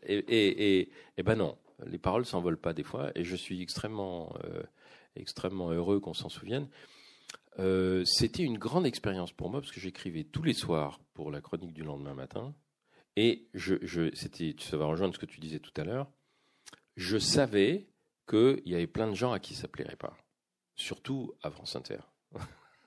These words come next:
Ça, il y avait plein de gens à qui ça, et mais je me disais, voilà, j'ai une occasion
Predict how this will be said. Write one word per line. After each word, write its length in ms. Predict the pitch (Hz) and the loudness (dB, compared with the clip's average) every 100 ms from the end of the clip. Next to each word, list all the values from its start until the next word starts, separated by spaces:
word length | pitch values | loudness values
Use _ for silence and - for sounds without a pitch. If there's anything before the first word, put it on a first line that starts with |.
| - - _ _ _ _ _ _ _ - - - - - - _ _ 135 127 | 0 0 _ _ _ _ _ _ _ -20 -20 -20 -20 -20 -20 _ _ -16 -12
Ça, 280 | - - 110 | -8 -4 -4
il 80 | 101 | 0
y 20 | |
avait 120 | 101 | 0
plein 180 | 98 123 | 2 0
de 60 | 127 | 2
gens 80 | 139 | 2
à 40 | |
qui 120 | - | 0
ça, 100 | - - - | -4 -4 -4
et 80 | 104 | -2
mais 100 | 104 | 0
je 140 | 104 120 | 2 0
me 80 | |
disais, 340 | 120 - 175 180 | 0 0 0 0
voilà, 240 | 92 85 71 | 0 -2 -2
j'ai 160 | 87 | -4
une 140 | 110 120 | -2 0
occasion 680 | 127 131 120 131 160 185 | 0 0 0 -2 -2 -2